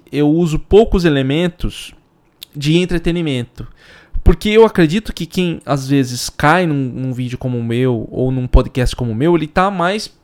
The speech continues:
pra escutar mesmo o conhecimento, a informação. Volta e meia eu falo alguma coisa, faço analogias, faço um,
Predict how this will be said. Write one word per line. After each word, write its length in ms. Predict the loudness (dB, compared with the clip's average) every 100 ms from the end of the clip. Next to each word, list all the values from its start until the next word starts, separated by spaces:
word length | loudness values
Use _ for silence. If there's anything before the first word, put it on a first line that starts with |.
| _ _
pra 100 | -6
escutar 480 | -6 -8 0 2 4
mesmo 320 | 2 0 -2
o 40 | -4
conhecimento, 720 | -4 -4 -4 -2 -2 -2 -4
a 40 |
informação. 640 | -2 -2 -2 -2 -2 -2 -6 -20 -18 0
Volta 200 | 2 2
e 40 |
meia 120 | 0 2
eu 40 |
falo 200 | 4 4
alguma 220 | 4 -2
coisa, 600 | -2 2 4 6 4 2 -2
faço 300 | -2 -2 0
analogias, 680 | -2 0 -2 -2 -2 -2 -2
faço 260 | -6 -4
um, 120 | -8